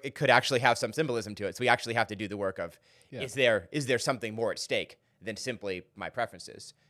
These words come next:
Speaker 1: And if so, then we've got to give those a secondary, secondary
Speaker 2: Yep.
Speaker 1: status.
Speaker 2: And our preferences come in to play
Speaker 1: Oh,
Speaker 2: in
Speaker 1: absolutely.
Speaker 2: decisions that we make on our own, or even in relation to what we're gonna be involved in
Speaker 1: Right.
Speaker 2: at the church. But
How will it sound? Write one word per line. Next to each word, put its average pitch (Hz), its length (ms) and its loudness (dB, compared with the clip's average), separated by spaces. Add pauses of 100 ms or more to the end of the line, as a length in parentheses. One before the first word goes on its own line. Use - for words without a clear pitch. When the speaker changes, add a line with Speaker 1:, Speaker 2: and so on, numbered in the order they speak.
Speaker 1:
And 104 120 -4
if 92 80 -6
so, 120 300 4
then 90 440 -6
we've 98 140 -12
got 85 140 -6
to 85 60 -14
give 80 200 -16
those 78 260 -12
a - 40 -16
secondary, 58 540 -14 (440)
secondary 92 320 -16
Speaker 2:
Yep. 95 60 -18
Speaker 1:
status. - 460 -14
Speaker 2:
And 147 80 -4
our 160 80 0
preferences 185 420 -8
come 127 220 -6
in 101 400 -6
to - 80 -12
play 147 340 0
Speaker 1:
Oh, - 40 -2
Speaker 2:
in 160 60 -2
Speaker 1:
absolutely. 139 280 -2
Speaker 2:
decisions 123 380 -6
that 110 80 -8
we 110 100 -8
make 110 260 -8
on 107 140 -8
our 104 160 -4
own, 104 300 -4 (200)
or 135 160 -4
even 147 240 -2
in 131 100 -2
relation 113 400 -4
to 135 300 -4 (380)
what 117 180 -4
we're 113 80 -10
gonna 110 120 -8
be 101 100 -8
involved 95 340 -2
in 85 220 -14 (400)
Speaker 1:
Right. 123 160 2
Speaker 2:
at - 60 -10
the - 60 -18
church. 127 400 -6 (120)
But 120 400 -2